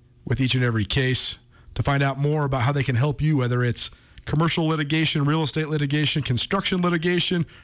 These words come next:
personal injury, employment law, or family law, you can visit lairdandcowley dot com or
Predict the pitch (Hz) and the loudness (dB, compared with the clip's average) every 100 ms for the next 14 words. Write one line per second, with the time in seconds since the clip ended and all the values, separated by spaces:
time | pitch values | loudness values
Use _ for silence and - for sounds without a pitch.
0 | - 226 202 156 - 180 156 165 165 147 | -6 -4 -2 -4 -2 0 2 2 0 -2
1 | 123 170 156 143 147 147 120 170 165 135 | -2 -2 -2 0 0 0 -2 0 0 2
2 | 123 123 120 123 135 113 101 113 131 135 | 0 0 0 0 0 -2 -2 -2 0 0
3 | 120 110 - 139 127 120 120 - - 156 | -2 -4 -2 0 0 0 -2 -4 -2 0
4 | 156 147 - - - 175 147 | 2 0 -4 -18 -4 -2 -2